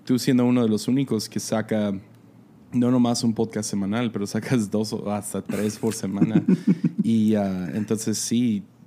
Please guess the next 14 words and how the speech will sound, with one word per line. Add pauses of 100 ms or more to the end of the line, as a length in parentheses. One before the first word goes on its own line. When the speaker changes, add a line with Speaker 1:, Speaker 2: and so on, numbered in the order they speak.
Speaker 1:
ese
siempre
es
mi
ánimo
a
quien
sea
que
comienza
un
podcast,
es, (120)
Speaker 2:
Ujú.